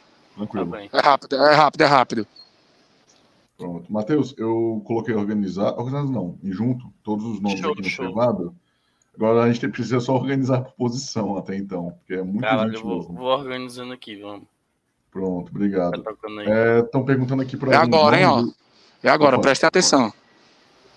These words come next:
Speaker 3: Lucas Lima, Pikachu, Benevenuto, Crispim, Jussa, Vargas, Landázuri, Igor Torres.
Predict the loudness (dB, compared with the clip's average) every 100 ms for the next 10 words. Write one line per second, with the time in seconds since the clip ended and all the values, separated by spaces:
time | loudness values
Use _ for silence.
0 | _ _ _ _ 0 4 4 4 4 4
1 | 2 0 0 0 4 2 2 2 2 4
2 | 4 4 2 0 2 0 0 0 -2 -2
3 | -20 _ -4 -2 -2 -2 0 0 -4 0
4 | 2 4 0 0 4 6 6 2 2 0
5 | 4 4 4 4 2 0 -6 -8 -4 2
6 | 2 2 0 0 -4 -8